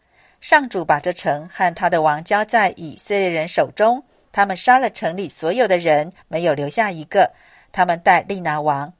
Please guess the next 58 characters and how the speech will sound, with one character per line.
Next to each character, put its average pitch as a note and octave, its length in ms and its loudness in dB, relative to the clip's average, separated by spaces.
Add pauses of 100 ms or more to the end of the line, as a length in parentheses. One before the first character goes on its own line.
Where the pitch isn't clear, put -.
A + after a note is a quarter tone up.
(140)
像 F3 260 0
待 E3 240 2
耶 E3 160 -4
利 D#3+ 100 -6
哥 D3+ 200 -4
王 C#3 240 -6
一 C3+ 140 -12
样。 G3+ 200 -2 (920)
这 - 160 2
事 G#3 200 -2
以 D#3 140 -6
后， E3+ 340 4 (180)
约 F#3 140 -2
书 G3+ 140 -2
亚 F3 180 4
率 F#3+ 200 2
领 D3+ 160 -4
军 A3 220 -8
队 B3+ 220 2
从 E3+ 280 -6
利 G3+ 200 -4
拿 D#3+ 300 0
去 F#3+ 360 -6
围 D#3 260 -4
攻 F#3+ 300 0
拉 G#3+ 180 2
吉。 D3+ 440 -8 (340)
在 G3 220 8
战 F#3 300 2
争 F3 260 -2
的 D#3+ 160 4
第 E3+ 180 -4
二 E3 120 0
天， G#3+ 380 -2 (240)
上 C#4 240 4
主 F#3 140 -4
把 D3+ 160 -2
拉 F3+ 220 0
吉 D#3 360 -10
交 F3+ 220 2
在 F3+ 280 4
以 D3+ 200 -14
色 - 200 -2
列 F3 140 -2
人 D#3 200 -4
手 C#3 200 -2
中， G#3 280 0 (400)
他 G#3 120 0
们 G3 120 0
待 A3+ 180 4
拉 G#3+ 240 2
吉 D#3+ 300 -8
像 E3+ 260 -4
待 E3 160 0
利 B3+ 180 -8
拿 F3+ 220 -8
一 D3 160 -12
样， E3+ 240 0